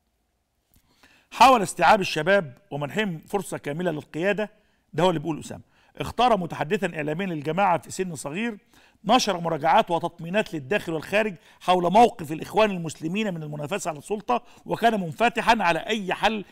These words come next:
يسمح بخروج المعتقلين من داخل السجون. بيقول يعني الراجل ده كان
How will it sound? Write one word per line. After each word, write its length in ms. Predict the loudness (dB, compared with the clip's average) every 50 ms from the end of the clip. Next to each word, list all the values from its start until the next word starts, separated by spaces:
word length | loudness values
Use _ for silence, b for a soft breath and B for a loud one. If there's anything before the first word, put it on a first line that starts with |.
| b b
يسمح 340 | -2 -2 -2 -2 -4 -8 -8
بخروج 320 | -8 -6 -4 -4 -2 -2
المعتقلين 460 | -4 -6 -8 -10 -12 -10 -6 -6 -6
من 60 | -4 -4
داخل 180 | -6 -6 -6
السجون. 300 | -10 -14 -14 -16 -18 -18 b b b b b b b
بيقول 260 | -8 -4 -2 0 4 4
يعني 180 | 6 4 4
الراجل 320 | 4 0 0 0 -2 -2 -2
ده 80 | -2
كان 360 | 0 2 2 2 2 0 -4